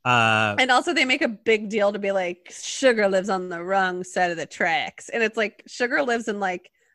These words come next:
Speaker 2: a really cute house, like, decked out in, like, Magnolia, Target home,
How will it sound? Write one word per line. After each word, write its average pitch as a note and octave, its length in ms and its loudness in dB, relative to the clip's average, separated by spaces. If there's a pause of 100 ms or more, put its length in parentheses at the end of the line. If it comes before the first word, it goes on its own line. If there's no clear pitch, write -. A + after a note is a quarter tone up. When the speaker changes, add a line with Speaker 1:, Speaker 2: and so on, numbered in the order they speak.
(140)
Speaker 2:
a A#3 100 6
really G#3+ 260 0
cute G#3 280 -2
house, F#3+ 340 0
like, F#3+ 200 -2
decked F3 300 -4
out F3 200 2
in, F#3 100 -4
like, F3+ 320 -4
Magnolia, F3+ 880 0
Target E3+ 400 -2
home, E3 640 -8